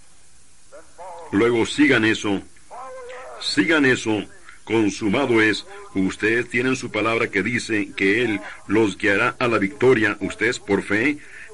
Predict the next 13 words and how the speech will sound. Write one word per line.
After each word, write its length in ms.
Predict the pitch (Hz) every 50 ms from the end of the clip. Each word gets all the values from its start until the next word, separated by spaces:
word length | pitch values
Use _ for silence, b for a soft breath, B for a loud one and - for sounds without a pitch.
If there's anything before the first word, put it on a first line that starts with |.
| B - -
pueden 320 | - - 123 123 127 113 107
ser 220 | - 123 120 117
sanados. 520 | 110 113 107 104 104 104 101 104 101 92 -
Cualquiera 600 | - 95 95 92 92 - - 117 117 117 98 92
que 200 | - 110 98 92
cree 300 | - 117 135 127 110 -
puede 240 | - - 113 123 -
ser 100 | 117 101
sanado. 360 | 127 117 110 110 107 107 -
Sostengan 680 | - 113 104 - - 127 135 135 131 131 131 123 95
sus 220 | - - 113 95
manos 280 | 92 104 131 131 123 107
levantadas 580 | 110 107 107 98 98 98 110 110 110 107 -